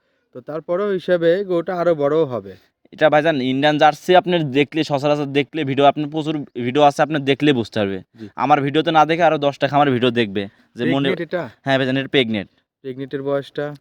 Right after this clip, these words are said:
Speaker 2: প্রেগনেন্ট বয়স আপনার আর মাত্র বারো তেরো দিনের মতন টাইম আছে। বি-
Speaker 1: বারো থেকে তেরো দিনের মতো সময় আছে।
Speaker 2: হ্যাঁ, ভাইজান।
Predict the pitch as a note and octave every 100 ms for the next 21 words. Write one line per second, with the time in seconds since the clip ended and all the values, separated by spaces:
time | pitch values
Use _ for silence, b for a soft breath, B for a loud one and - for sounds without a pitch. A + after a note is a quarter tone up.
0 | A#2+ B2 C#3 D#3 D#3+ D#3+ D#3 D#3 E3 E3
1 | - _ - D#3+ E3 D#3 D3+ C#3+ A#2+ _
2 | - C#3 C#3 B2 B2+ B2 A#2+ A#2+ A#2 B2
3 | A#2+ G2+ F#2 F2+ F#2 F#2+ A#2 B2 B2+ -
4 | _ C#3+ E3 D#3 C#3+ C3+ C3+ C3 B2+ F#3
5 | - D3 A#2+ A2 B2+ B2+ G#2 F2+ F2